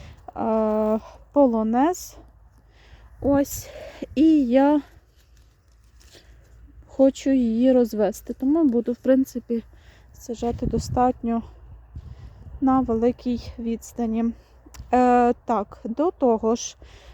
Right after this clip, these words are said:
коли я буду саджати, я буду поливати розчином монофосфату калію, для того, щоб наша коренева система гарно увійшла в зиму, для того, щоб заклалися,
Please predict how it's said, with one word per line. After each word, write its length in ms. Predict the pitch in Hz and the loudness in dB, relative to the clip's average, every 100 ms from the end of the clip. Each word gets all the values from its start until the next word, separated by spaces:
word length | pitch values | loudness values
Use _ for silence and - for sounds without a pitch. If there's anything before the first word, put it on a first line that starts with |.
| - - | -20 -6
коли 360 | 269 254 302 311 | 0 2 4 2
я 400 | 247 247 247 262 | 2 2 4 2
буду 340 | 233 240 247 | 0 0 -2
саджати, 720 | - 254 220 233 226 - 320 | -4 -6 -4 -2 -2 -2 -4
я 420 | 277 240 233 277 | -2 0 2 2
буду 320 | 277 247 254 247 | 0 -2 -2 -4
поливати 800 | - 233 226 247 262 - 240 247 - - - | -4 -2 0 0 0 -2 -2 -4 -8 -14 -4
розчином 800 | 240 240 262 - 277 262 262 262 - - - - - - - | 0 2 0 -2 -2 2 4 2 -2 -20 -20 -20 -20 -20 -2
монофосфату 840 | 247 277 262 - 262 - 277 277 | 2 4 4 0 -6 0 0 0
калію, 640 | 269 247 208 208 180 233 226 - | -4 -2 -2 -2 -4 -4 -6 -4
для 180 | 254 254 | -2 0
того, 260 | 320 339 | 2 0
щоб 420 | 302 - 269 247 | 0 -2 0 0
наша 560 | 254 254 233 226 226 226 | 2 2 2 -2 -4 -8
коренева 480 | - 240 226 226 220 | -4 -2 0 -2 -4
система 760 | - - - 262 262 277 269 277 - - - | -8 -14 -2 2 4 4 2 -2 -10 -20 -10
гарно 500 | 233 247 247 240 240 | 0 4 4 2 -2
увійшла 560 | 226 220 220 - 233 214 | -2 -4 -6 -4 -2 -2
в 100 | 214 | -4
зиму, 540 | - 247 240 262 285 | -6 0 2 4 2
для 160 | 269 226 | 0 -2
того, 340 | - 233 240 | -2 -2 -2
щоб 380 | - - 214 208 214 | -4 -6 -4 -2 -2
заклалися, 760 | 214 226 233 233 226 - 220 | -2 -4 0 2 2 0 -4